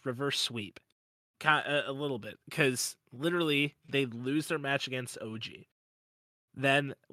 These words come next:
lower bracket fi-, or lo-, lower bracket quarters and groups. Sweep past everybody. Then quarters,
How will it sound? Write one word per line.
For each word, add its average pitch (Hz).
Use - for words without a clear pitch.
lower 151
bracket 139
fi-, 120
or 117
lo-, 139
lower 143
bracket 143
quarters 117
and 110
groups. 104
Sweep 165
past 135
everybody. 104
Then 147
quarters, 139